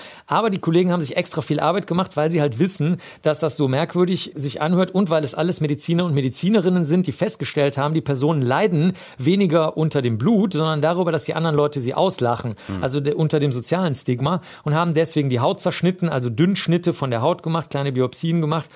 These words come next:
Speaker 1: nach allen Blutbestandteilen gesucht, also beispielsweise weißen und roten Blutzellen, aber auch anderen Blutbestandteilen. Und wenn man alle Studien zusammennimmt, haben sie festgestellt,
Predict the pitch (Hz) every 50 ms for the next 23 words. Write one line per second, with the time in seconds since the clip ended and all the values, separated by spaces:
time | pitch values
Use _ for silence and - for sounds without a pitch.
0 | - - - _ _ - 151 147 147 139 - - - 160 185 208 208 180 139 175
1 | 185 185 - 185 - - 165 165 165 - 165 160 160 160 160 151 139 131 151 156
2 | 143 - - 127 123 127 117 127 131 123 - 131 120 - 131 120 113 117 101 127
3 | 139 156 156 - 147 131 117 98 160 185 196 190 160 135 143 165 170 170 - 160
4 | 151 156 160 147 127 127 131 123 117 - - - 156 185 180 170 175 156 139 165
5 | 170 165 - 143 - - 147 143 147 143 139 147 147 143 - - - - - -
6 | - - - 170 165 165 160 - 180 127 147 175 170 156 160 165 170 165 - -
7 | 160 143 147 139 117 - 139 113 120 175 220 208 180 147 147 180 185 - 151 156
8 | 170 147 147 165 165 175 - - - 156 165 165 - 170 143 - - 160 156 165
9 | 160